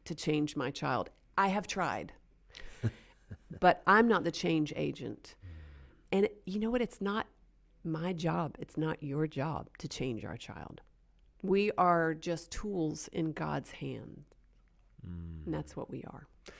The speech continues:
Speaker 2: And there's some huge level of freedom in that.
Speaker 1: There is.
Speaker 2: To recognize what my role is.
Speaker 1: Absolutely.
Speaker 2: It does not depend on me, although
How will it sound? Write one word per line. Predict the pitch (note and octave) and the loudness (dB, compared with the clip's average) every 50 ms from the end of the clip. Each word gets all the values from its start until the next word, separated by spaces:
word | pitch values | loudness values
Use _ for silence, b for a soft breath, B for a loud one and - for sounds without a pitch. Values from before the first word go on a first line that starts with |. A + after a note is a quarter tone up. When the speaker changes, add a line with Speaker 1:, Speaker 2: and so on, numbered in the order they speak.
| B B B B B B B B B B B B _ | B B B B B B B B B B B B _
Speaker 2:
And | B2+ B2 A#2+ G#2 | 0 0 4 8
there's | B2 C3 B2+ A#2+ - | 8 8 8 8 4
some | - - - D#3 F3 F3+ F3+ F3 - - - - - _ _ | 2 2 4 4 6 6 4 2 0 -4 -12 -20 -20 _ _
huge | - - - - - - - E3+ F3 E3+ D3 F#2+ | -12 -10 -10 -10 -6 2 6 8 8 10 8 8
level | F#2+ G2+ F#2+ E2 F2 F#2 | 6 2 2 2 2 0
of | F2 - | 0 -2
freedom | - - - - A#2 B2 B2 A2+ G2 F#2+ E2+ D2+ | -4 -10 -8 0 2 2 2 4 2 0 0 -2
in | D#2 D2 C#2+ | -2 -4 -6
that. | C#2+ - - - - - | -8 -10 -12 -14 -10 -6
Speaker 1:
There | - - - - - - | -4 -4 -4 -6 -4 -2
is. | A3 G3+ F#3+ F3 D3+ - - | 0 2 2 2 0 0 0
Speaker 2:
To | B2+ A2+ | 0 0
recognize | G2 F#2 A2 G#2+ G2+ - A2+ G2+ A2 G2+ F#2+ F#2+ F2+ - - | 2 2 2 2 4 4 2 2 2 0 0 -2 -4 -2 0
what | F#2+ G2 - - | -2 -2 -2 -2
my | G2+ F#2 F2 | -6 -6 -6
role | E2+ E2 F#2 G2 F2+ E2+ E2+ F2 - - | -6 -4 -2 -2 -2 -2 -2 -4 -6 -8
is. | F#2 F2 E2+ D2+ C#2 C2 - | -6 -6 -4 -4 -6 -6 -4
Speaker 1:
Absolutely. | F#3+ F3 D#3+ - - - C#3+ C#3+ C3+ - E2 A#2+ B2 C3+ - - _ | -2 -2 -2 -4 -4 -6 -6 -6 -6 -6 -8 -8 -10 -10 -14 -14 _
Speaker 2:
It | - - | -14 -6
does | - F#2 F2 G2 | -4 -4 -2 0
not | F#2+ F#2+ G#2 A2+ - | 2 2 2 4 4
depend | C3+ - - B2 A#2 A2+ A2 | 4 6 8 6 8 8 6
on | G2+ G2 G#2 | 6 6 6
me, | A#2+ B2+ A#2 F#2+ F2+ F2+ | 8 8 8 8 6 6
although | E2 F#2+ F#2 G2+ C#3 D#3 B2 F2 D#2+ D#2+ E2 F2 - | 4 4 8 8 10 10 10 10 8 6 2 -2 -4